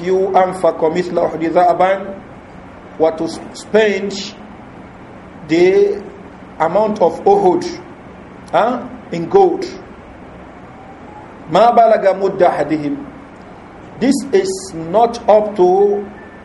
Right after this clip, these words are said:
the mood of grain that one of them spends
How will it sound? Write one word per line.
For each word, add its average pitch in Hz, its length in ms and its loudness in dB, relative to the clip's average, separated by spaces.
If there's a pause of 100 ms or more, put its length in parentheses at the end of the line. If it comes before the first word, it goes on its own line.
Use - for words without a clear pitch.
(140)
the 175 120 0
mood 208 440 0 (340)
of 151 180 -2
grain 202 600 2 (420)
that - 240 -2
one 220 180 0
of 202 160 0
them 190 200 0
spends 190 580 -2